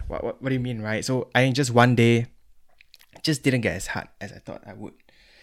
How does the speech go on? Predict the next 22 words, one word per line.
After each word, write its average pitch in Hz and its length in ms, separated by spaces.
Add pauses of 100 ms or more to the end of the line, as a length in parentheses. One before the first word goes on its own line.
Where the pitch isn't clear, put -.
(240)
right? 107 280
Um, 104 300 (360)
and 123 100
then 123 140
obviously 113 480
that 113 280
kinda 104 320 (460)
created 117 200
a - 20
lot 104 80
of 98 60
stress - 580
and, 104 280 (280)
you 107 100
know, 101 120 (180)
anxiety. 104 580
So, 117 360
you 123 80
know, 110 80
went 110 240
around, 107 380 (420)
um, 98 400